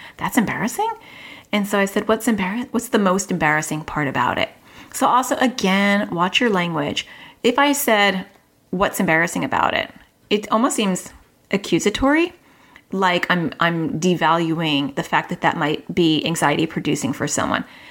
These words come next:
Now, that might sound like I'm nitpicking and it's semantics, but it, it really makes a difference, because I've talked to kids for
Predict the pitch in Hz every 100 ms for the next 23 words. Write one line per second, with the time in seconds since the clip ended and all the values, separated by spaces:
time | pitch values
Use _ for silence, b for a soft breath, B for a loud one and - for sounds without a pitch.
0 | B B 240 233 202 208 208 - 202 175
1 | 160 156 - - 220 262 269 311 B B
2 | B B 190 185 - 175 156 180 247 247
3 | - - - - 226 175 170 190 214 220
4 | 185 - 175 139 - - - - 214 185
5 | 165 160 B B B B B - 403 466
6 | 190 - 233 - 156 165 - - - -
7 | 175 165 160 156 156 -